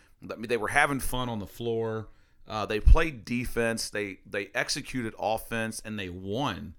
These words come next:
And they were doing it by having a good time. And now, you know, it's like the Grim Reaper came in and was like, "Look, you're dominating too much. Like, we can't have this anymore." So he just started, like,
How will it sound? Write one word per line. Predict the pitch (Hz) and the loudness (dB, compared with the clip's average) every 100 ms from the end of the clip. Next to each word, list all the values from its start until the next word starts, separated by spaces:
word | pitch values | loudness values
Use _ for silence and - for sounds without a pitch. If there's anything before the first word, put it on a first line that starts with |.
| - _ - | -20 _ -10
And | 123 | -8
they | 120 | -6
were | 110 | -8
doing | 95 123 160 | -8 -6 -6
it | 135 110 | -6 -8
by | 110 104 | -8 -6
having | 113 110 | -6 -6
a | 107 | -6
good | 104 - | -8 -6
time. | 123 147 135 | -2 2 2
And | 110 | 0
now, | 107 151 143 123 110 - - - - | 2 4 4 2 -2 -14 -20 -20 -10
you | 120 | -4
know, | 120 113 | 0 0
it's | 107 - | -2 -4
like | 131 113 - - | -2 -2 -4 -12
the | 110 | -12
Grim | 92 104 135 120 | -4 0 0 0
Reaper | 120 135 113 | -4 -2 -2
came | - 113 104 104 | -2 -2 -4 -2
in | 101 98 92 - - - | -4 -4 -8 -14 -18 -10
and | 104 104 | -8 -8
was | 90 | -6
like, | 98 90 | -6 -6
"Look, | 104 95 - - _ - _ _ _ _ _ _ | -6 -6 -8 -20 _ -20 _ _ _ _ _ _
you're | 98 123 | -6 -4
dominating | 107 165 143 117 101 95 | 2 2 2 0 -2 -4
too | - 98 | -6 -4
much. | 92 87 - | -2 -4 -6
Like, | 90 87 | -8 -8
we | - | -6
can't | 156 - | -6 -4
have | 104 107 | -2 -2
this | 110 - | -4 -6
anymore." | 113 110 110 117 | -6 -6 -4 -6
So | 113 | -6
he | |
just | 117 120 | -8 -8
started, | 127 101 | -8 -8
like, | 82 | -12